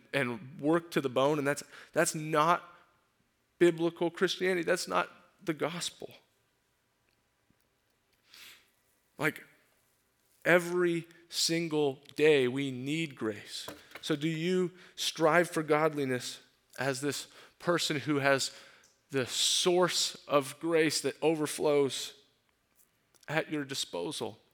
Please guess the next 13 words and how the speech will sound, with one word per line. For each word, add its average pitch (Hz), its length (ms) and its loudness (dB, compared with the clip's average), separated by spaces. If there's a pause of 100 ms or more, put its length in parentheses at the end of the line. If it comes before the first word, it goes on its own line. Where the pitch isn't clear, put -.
(220)
He's 175 220 -2
ready 165 560 2 (320)
to - 160 -8
give 165 200 4
you 165 120 -2
more 151 160 2
grace. 139 360 4
In 156 100 -2
fact, 151 240 2
he 170 120 -6
does. 151 640 4 (3250)
So - 180 0
there's 151 380 4